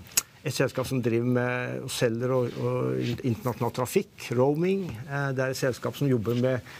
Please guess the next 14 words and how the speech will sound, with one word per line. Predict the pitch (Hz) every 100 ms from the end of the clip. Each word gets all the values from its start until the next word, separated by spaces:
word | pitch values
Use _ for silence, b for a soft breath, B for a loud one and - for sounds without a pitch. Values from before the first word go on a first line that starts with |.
| -
de | 131
globale | 135 117 117 131 117
innholdsleverandørene | 113 104 120 117 117 117 123 135 165
og | 131
setter | - - 117
seg | - 135 127
mellom | 113 110 120 127
mobiloperatørene | 123 107 107 113 123 117 123 120 139 175 -
og | 120 123
det | 120 -
innholdet | 120 98 104 120
som | 127
de | 113
leverer. | 110 110 156 180